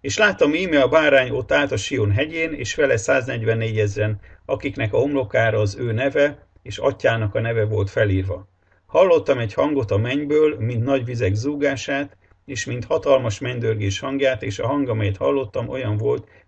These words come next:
mint a hárfánsoké, amikor hárfán játszanak. Az új, és új éneket énekeltek a trónus előtt, a négy élőlény és a vének előtt, és senki sem tudta megtanulni ezt az éneket, csak a száznegyvennégyezer, akik áron vétettek meg a földről.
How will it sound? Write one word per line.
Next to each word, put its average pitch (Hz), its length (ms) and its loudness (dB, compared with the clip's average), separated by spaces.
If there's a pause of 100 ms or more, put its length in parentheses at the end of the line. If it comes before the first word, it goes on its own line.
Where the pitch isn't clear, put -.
mint 110 160 -6
a 107 60 4
hárfánsoké, 131 760 -4
amikor 104 380 0
hárfán 107 400 -2
játszanak. 92 480 -4 (720)
Az 117 180 -8
új, 185 440 -4 (760)
és - 220 0
új 196 200 0
éneket 147 460 0
énekeltek 139 560 0
a 113 60 -6
trónus 113 420 -4
előtt, 131 300 -2
a 120 80 -2
négy 117 280 -4
élőlény 120 460 -2
és 101 140 -2
a 104 60 -2
vének 107 360 -2
előtt, 147 320 -2 (240)
és - 140 -8
senki 175 300 -6
sem - 220 -6
tudta 107 280 -6
megtanulni 113 520 -4
ezt 107 180 -6
az 98 100 -2
éneket, 143 500 -2
csak - 180 -10
a - 40 -8
száznegyvennégyezer, 110 1120 -2 (260)
akik - 320 -10
áron 131 320 0
vétettek - 540 -4
meg 113 160 -6
a 110 60 0
földről. 92 500 -2